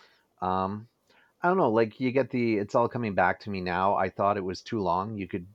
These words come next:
shave, like, I, I heard it on the radio, right? And I swear to God, they shaved, like, two minutes off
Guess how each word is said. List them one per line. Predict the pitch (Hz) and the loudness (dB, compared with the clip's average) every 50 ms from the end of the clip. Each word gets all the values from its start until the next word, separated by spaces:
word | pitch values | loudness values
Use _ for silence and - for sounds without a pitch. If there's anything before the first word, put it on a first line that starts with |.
| _ _ _ _ - | _ _ _ _ -12
shave, | - - - 110 107 107 107 101 90 - - _ _ _ _ _ _ _ - | -10 -6 -4 -2 -2 -2 -2 -4 -6 -10 -18 _ _ _ _ _ _ _ -2
like, | 104 104 104 - - - | -2 -2 -2 -2 -2 2
I, | 101 107 110 113 113 - 110 107 - | 2 2 4 2 0 -4 -8 -6 -2
I | - 110 104 | 0 0 0
heard | 98 - 139 143 131 | 2 2 2 2 4
it | 127 | 4
on | 120 117 104 | 2 2 0
the | 98 | 0
radio, | 85 101 110 101 87 85 | 2 0 0 0 -2 -2
right? | 82 85 87 87 | -2 -2 -2 -2
And | 95 95 | -4 -6
I | |
swear | 87 - - 104 | -6 -6 -6 -4
to | 92 95 | -2 0
God, | 92 90 82 80 | 0 0 0 0
they | 82 80 | -4 -6
shaved, | 76 - - - 104 95 92 87 - | -8 -10 -10 -6 -4 -4 -4 -4 -6
like, | 87 80 - _ | -10 -12 -12 _
two | - - 113 | -12 -10 -8
minutes | 107 98 95 90 82 - - 90 | -6 -6 -6 -8 -8 -6 -4 -2
off | 80 80 82 - | -2 -2 -2 -4